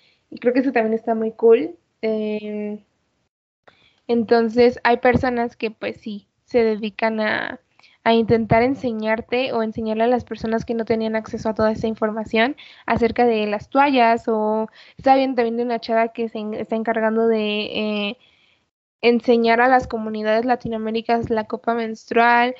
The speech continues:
eh, una chava que se estaba encargando de toallas, de tela,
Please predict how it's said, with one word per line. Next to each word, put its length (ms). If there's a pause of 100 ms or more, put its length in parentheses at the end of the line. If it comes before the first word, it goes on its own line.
(380)
eh, 260
una 180
chava 200
que 100
se 140
estaba 640
encargando 520
de 120
toallas, 760
de 140
tela, 720